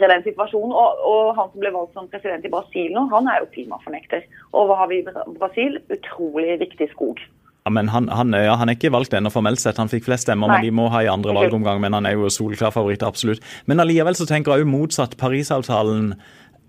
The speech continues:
Speaker 2: er jo vel nesten det eneste internasjonale rammeavtaleverket som da samler hele verden. Det er jo ett land nå som ikke har undertegnet, eh, Parisavtalen, eh, <laughs> og det er da U S A. Eh, men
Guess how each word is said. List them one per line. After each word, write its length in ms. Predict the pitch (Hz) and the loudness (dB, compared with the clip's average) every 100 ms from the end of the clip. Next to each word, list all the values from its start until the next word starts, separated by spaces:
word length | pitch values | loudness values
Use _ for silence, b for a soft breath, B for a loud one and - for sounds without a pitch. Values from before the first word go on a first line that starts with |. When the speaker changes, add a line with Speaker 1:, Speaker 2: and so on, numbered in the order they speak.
| - | -2
Speaker 2:
er 280 | 113 127 135 | 2 2 0
jo 460 | 123 117 123 123 | 0 2 2 0
vel 420 | 107 110 120 113 - | 0 0 0 0 -2
nesten 720 | 123 123 110 - - - 139 | -2 -2 -2 -6 -6 -4 -2
det 160 | 131 - | -2 0
eneste 440 | 110 107 117 - | 0 0 -2 -2
internasjonale 640 | 113 113 110 104 113 104 104 | -4 -4 -6 -4 -4 -4 -2
rammeavtaleverket 960 | 98 101 98 104 95 104 110 123 - 104 | -2 -4 -4 -4 -4 -4 -2 -4 -4 -4
som 200 | 117 107 | -2 -2
da 100 | 104 | -2
samler 400 | - 104 117 180 _ | -2 -2 -2 -4 _
hele 300 | - 160 117 | -2 0 2
verden. 340 | 107 101 98 92 b b | 0 0 -2 -6 b b
Det 40 | 135 | -2
er 60 | |
jo 40 | 151 - | -2 -6
ett 220 | 185 - 135 | -8 -4 0
land 200 | 151 160 | 0 0
nå 100 | 107 | -2
som 140 | 117 | 0
ikke 180 | 113 117 | 0 0
har 60 | 110 | 0
undertegnet, 680 | 113 120 110 110 107 101 107 107 104 101 95 87 92 - | 0 0 0 2 0 0 -2 -2 -2 -4 -6 -6 -6 -8
eh, 40 | 101 | -6
Parisavtalen, 800 | 131 123 151 127 110 107 104 104 | -4 -2 -2 -4 -2 -2 -4 -4
eh, 420 | 107 107 - 139 - - | -2 -2 -2 -4 -6 -18
<laughs> 260 | - - | -20 -8
og 100 | 117 | 0
det 80 | 127 | 2
er 60 | 120 | 4
da 180 | 113 117 | 4 4
U 180 | 113 113 | 4 2
S 140 | 113 | 2
A. 240 | 123 151 92 B B B B | 0 0 -4 B B B B
Eh, 540 | - 117 113 113 107 113 | -2 0 2 2 2 2
men 180 | 131 | 0